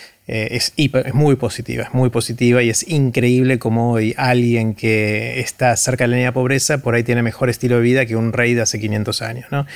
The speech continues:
Eso está claro y Y es una nota de optimismo. La otra nota de optimismo es esto que me estás diciendo, es que países parecidos a nosotros lograron un montón de avance, mientras nosotros no.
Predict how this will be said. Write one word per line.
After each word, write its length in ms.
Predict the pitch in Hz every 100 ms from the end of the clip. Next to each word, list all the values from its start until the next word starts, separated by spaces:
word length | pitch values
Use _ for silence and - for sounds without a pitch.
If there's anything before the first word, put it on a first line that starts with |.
| - -
Eso 200 | 120 -
está 180 | - 131
claro 460 | 156 160 160 156
y 260 | 143 120 117 - - - _
Y 280 | 185 131 120
es 200 | 117 - -
una 280 | 160 139 131
nota 300 | 127 127 120
de 60 |
optimismo. 760 | 120 123 160 143 131 - 135 175 - - - -
La 160 | 135 139
otra 240 | 180 180
nota 160 | 175 175
de 60 |
optimismo 340 | 147 156 180 180
es 100 | 151
esto 120 | 147
que 60 |
me 40 | 127
estás 160 | 131
diciendo, 380 | 120 117 202 135
es 100 | 113
que 320 | - 120 117 -
países 400 | - 117 139 139
parecidos 800 | - - 120 107 - 165 143 -
a 40 | 127
nosotros 440 | 127 147 143 170
lograron 420 | 139 123 131 135
un 80 | 123
montón 720 | 117 117 117 160 127 107 104 -
de 80 | 113
avance, 640 | 113 113 113 - 143 156 - - - - _
mientras 360 | 127 120 120 113
nosotros 500 | 117 - 127 123 -
no. 360 | 127 123 151